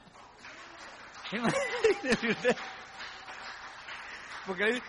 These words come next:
si Calderón es un diablo, pero con este aceptaste, ese te bautizó, y ese te casó, y ese te presentó, entonces sí estás aniquilado, ¿no?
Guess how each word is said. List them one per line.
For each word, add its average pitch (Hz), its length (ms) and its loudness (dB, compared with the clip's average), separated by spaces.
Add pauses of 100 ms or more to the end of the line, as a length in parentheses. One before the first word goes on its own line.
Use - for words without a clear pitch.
(180)
si 233 100 4
Calderón 208 380 6
es 262 120 10
un 269 120 6
diablo, 254 340 10
pero 202 180 0
con 196 220 -4
este 233 240 2
aceptaste, 233 580 2
ese 196 340 4
te 247 120 6
bautizó, 196 640 6 (380)
y 165 80 4
ese 196 160 8
te 247 160 4
casó, 247 500 6 (300)
y 190 120 2
ese 226 180 4
te 294 140 -4
presentó, 220 560 4
entonces 247 360 4
sí 214 120 2
estás 190 320 4
aniquilado, 185 840 4
¿no? 254 180 4